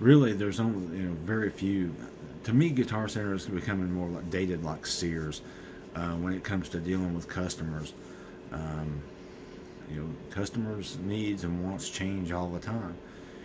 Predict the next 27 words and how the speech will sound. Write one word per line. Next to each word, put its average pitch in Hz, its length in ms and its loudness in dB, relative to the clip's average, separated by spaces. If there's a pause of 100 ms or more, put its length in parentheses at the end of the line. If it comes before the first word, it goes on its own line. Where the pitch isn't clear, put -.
(140)
And 87 100 0
if 85 120 -2
you 107 120 2
want 104 180 -2
that 98 200 -4
product 104 440 0
in 98 100 0
that 101 160 -4
customer's 95 460 -2
hand, 107 460 2
you 85 80 0
know, 85 120 -2
I 95 60 0
mean, 110 180 4
there's 98 180 2
only 107 160 2
so 117 180 4
much 101 280 0
you 90 60 0
can 80 200 -2
do, 113 260 8
of 73 120 -6
course, 78 320 -4
but 82 280 -2 (1080)
you 95 180 0
gotta 110 260 4
be 98 240 0